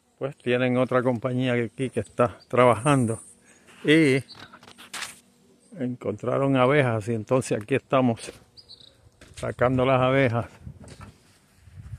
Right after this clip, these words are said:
Pero mire cómo están las oficinas aquí. Pues esas abejas se meten entre medio. Se meten por cualquier jotito. Y mis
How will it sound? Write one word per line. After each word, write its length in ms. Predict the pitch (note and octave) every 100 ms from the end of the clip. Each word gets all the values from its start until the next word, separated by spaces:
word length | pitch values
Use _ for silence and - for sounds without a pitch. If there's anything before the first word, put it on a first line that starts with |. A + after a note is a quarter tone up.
| - C#3
Pero 160 | G2
mire 320 | G#2+ A#2+ A2 A2
cómo 160 | C3 G#2
están 300 | - A2+ F#2+ _ - - _ _ _ - - - - - -
las 100 | - A#2
oficinas 480 | G#2 F#2 A#2 A2+
aquí. 240 | A2+ - C#3+ -
Pues 1600 | - - - - - - - - - - - - - _ A2+ G#2
esas 160 | C#3+ B2+
abejas 360 | C3+ C3+ B2+ B2+
se 100 | B2
meten 360 | C3+ B2+ A#2+
entre 260 | B2 A2 A2+
medio. 420 | A#2+ B2 B2 A2 _ _ - _ - - - - -
Se 140 | C3
meten 400 | A#2 E3 - D#3
por 180 | D3 C#3
cualquier 380 | - A2+ - D#3+
jotito. 580 | - C#3+ D3+ C3 F2+ - - _ _ _ - - _ _ _ _ _ _ _ _ _
Y 120 | A2 G2 - - - -
mis 140 | A#2+